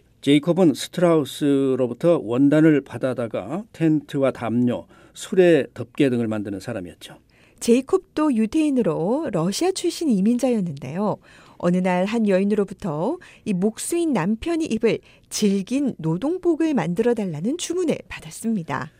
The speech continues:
Speaker 1: 제이콥은 바지 주머니 입구와 솔기에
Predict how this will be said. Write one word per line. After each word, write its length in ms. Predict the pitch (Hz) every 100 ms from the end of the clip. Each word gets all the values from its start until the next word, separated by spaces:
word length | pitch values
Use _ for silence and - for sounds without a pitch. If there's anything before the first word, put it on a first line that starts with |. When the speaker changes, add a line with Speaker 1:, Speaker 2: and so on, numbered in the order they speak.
| _
Speaker 1:
제이콥은 640 | - 135 139 175 170 196 175
바지 340 | - 123 165
주머니 380 | 147 151 147 147
입구와 640 | 117 117 - 127 101 104
솔기에 640 | 139 - 147 123 143 143